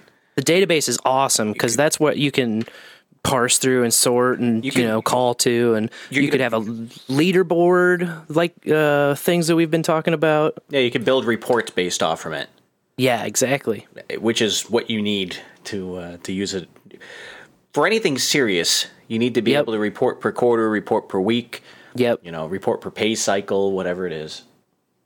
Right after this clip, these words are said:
Speaker 1: Yeah, I lo-, I, <sighs> gives me goosebumps thinking about it. But, uh, yeah, that's what we're working on now. We're working on, uh,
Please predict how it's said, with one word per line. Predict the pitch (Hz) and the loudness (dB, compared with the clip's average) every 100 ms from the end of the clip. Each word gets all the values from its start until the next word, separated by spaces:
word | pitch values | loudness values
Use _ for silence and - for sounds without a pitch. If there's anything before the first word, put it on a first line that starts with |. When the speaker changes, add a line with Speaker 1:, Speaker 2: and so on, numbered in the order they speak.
| _ _ _ _ _ - | _ _ _ _ _ -4
Speaker 1:
Yeah, | 127 113 101 | -2 0 0
I | 95 | 0
lo-, | 135 120 95 - | 0 -2 -4 -2
I, | 123 110 - _ _ - | -2 -4 -10 _ _ -12
<sighs> | - - - - _ _ _ _ _ - - | -10 -10 -14 -20 _ _ _ _ _ -18 -6
gives | 139 131 | -2 -2
me | 110 | 0
goosebumps | 117 113 - 95 | 0 -2 -4 -6
thinking | - 104 101 | -4 -2 -2
about | 101 104 | -4 -4
it. | - - - - | -6 -14 -20 -4
But, | 127 123 143 | -2 0 2
uh, | 123 117 113 107 - _ _ _ _ _ | 2 2 0 -4 -14 _ _ _ _ _
yeah, | - 190 | 0 2
that's | 185 | 4
what | 214 | 2
we're | 175 | 4
working | 185 185 | 4 4
on | 180 | 4
now. | 180 175 | 4 4
We're | 160 147 | 2 2
working | 156 160 156 | 0 2 2
on, | 147 139 | 4 2
uh, | 135 127 117 110 110 | 2 2 2 2 0